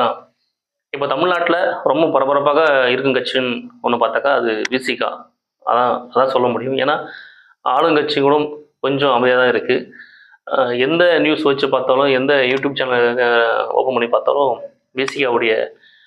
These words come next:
அஹ், பிரச்சனைகளும் கருத்தியலும் அது சார்ந்தா இருக்கு. அஹ், உங்களுக்கு எல்லாம் தெரிஞ்சிருக்கும், வி சி க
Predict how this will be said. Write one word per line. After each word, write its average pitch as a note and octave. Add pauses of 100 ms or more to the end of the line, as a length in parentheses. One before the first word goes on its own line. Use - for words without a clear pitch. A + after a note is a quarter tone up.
(300)
அஹ், A#2 (220)
பிரச்சனைகளும் C3 (160)
கருத்தியலும் C3 (240)
அது -
சார்ந்தா B2+
இருக்கு. A#2+ (1000)
அஹ், D3+
உங்களுக்கு C#3
எல்லாம் E3
தெரிஞ்சிருக்கும், D3+ (420)
வி C#3
சி C#3
க B2+